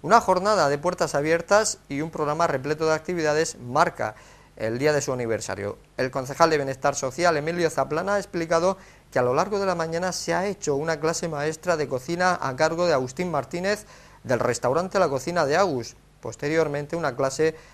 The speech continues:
muestra de gerontogimnasia y zumba y, a continuación, una demostración de informática, de baile en línea y de inglés han completado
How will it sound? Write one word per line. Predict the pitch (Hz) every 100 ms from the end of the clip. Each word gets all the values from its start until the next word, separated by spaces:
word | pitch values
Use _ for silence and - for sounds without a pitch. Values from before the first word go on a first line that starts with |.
| - -
muestra | 131 156 175 - 202 - -
de | 139 139 139 135 - - - -
gerontogimnasia | 139 139 131 139 135 127 131 135 147 185 - 135 120
y |
zumba | 123 175 185 139 113 - - -
y, | 135
a | 131
continuación, | 127 131 127 131 180 135 -
una | 170 151
demostración | 139 135 127 123 170 165 147
de |
informática, | 185 151 143 143 135 131 120
de | 120
baile | 156 160 127
en | 120 135
línea | 165 135 120 -
y | 151
de | 160
inglés | 165 127 143 185 196 - - - - - -
han | 139 165 180 - _ _
completado | - 151 147 135 131 190 120